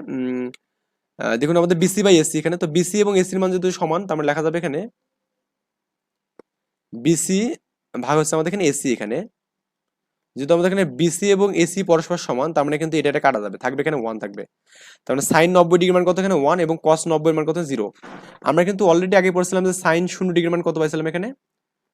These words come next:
শূন্য পাইছিলাম এবং কি cos শূন্যর মান কত পাইছিলাম এখানে?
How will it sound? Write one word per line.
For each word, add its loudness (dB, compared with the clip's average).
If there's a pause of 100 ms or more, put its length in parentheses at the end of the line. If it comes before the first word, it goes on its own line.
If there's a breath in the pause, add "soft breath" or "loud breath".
(160)
শূন্য 0
পাইছিলাম 2
এবং -2
কি -4
cos 0
শূন্যর -6
মান -2
কত -4
পাইছিলাম -4
এখানে? -8